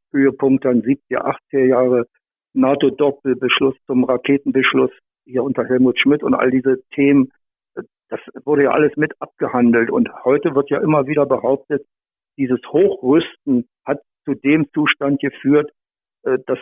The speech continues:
dann Moskau bereit war, abzurüsten und so weiter. Und Moskau ist, also damals die Sowjetunion, ist ja durch dieses ständige Aufrüsten gezwungen worden zu Verhandlungen aus Sicht des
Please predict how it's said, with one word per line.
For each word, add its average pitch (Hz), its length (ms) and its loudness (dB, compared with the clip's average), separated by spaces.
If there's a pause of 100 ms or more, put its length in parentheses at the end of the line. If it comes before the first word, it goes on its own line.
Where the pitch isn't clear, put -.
dann 127 280 2 (200)
Moskau 139 480 0
bereit 131 440 0
war, 127 220 -2
abzurüsten 120 720 -6
und 113 160 -6
so 104 120 -10
weiter. 117 340 -4
Und 107 160 -6 (320)
Moskau 143 720 0 (380)
ist, - 200 -6 (500)
also 117 220 -6
damals 123 280 0
die 123 100 -8
Sowjetunion, 135 640 -2 (240)
ist 143 220 -12
ja 139 100 -4
durch 131 300 -2
dieses 131 220 -2
ständige 143 540 0 (120)
Aufrüsten 139 800 -2 (200)
gezwungen 156 720 0
worden 139 460 2 (920)
zu 127 140 0
Verhandlungen 147 760 0
aus 123 200 -2
Sicht - 240 -2
des 120 100 -6